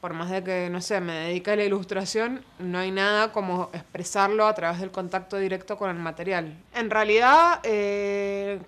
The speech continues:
cambió totalmente. <laughs> Si bien sabía que iba a ser algo bidimensional,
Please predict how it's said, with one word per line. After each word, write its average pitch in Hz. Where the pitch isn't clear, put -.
cambió 196
totalmente. 247
<laughs> 226
Si 196
bien 208
sabía 254
que 240
iba 240
a 254
ser 247
algo 254
bidimensional, 233